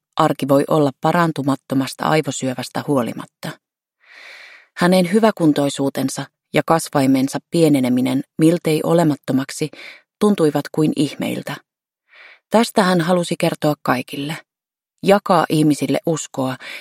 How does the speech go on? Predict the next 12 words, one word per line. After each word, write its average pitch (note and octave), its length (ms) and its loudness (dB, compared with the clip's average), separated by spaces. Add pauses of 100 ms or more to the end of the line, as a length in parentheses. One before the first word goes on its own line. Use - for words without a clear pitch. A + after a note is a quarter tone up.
(180)
että D#3+ 240 2
mahdottoman D#3+ 760 2
vaikeassa D3 560 -2
tilanteessakin C#3+ 840 0 (560)
voi E3+ 200 4
olla F3+ 340 4
iloa C#3+ 400 0 (240)
ja D3 100 -4
positiivisuutta. - 960 -6 (1300)
Silti G#3 360 2
kävi D#3 260 0
toisin. D3 500 -4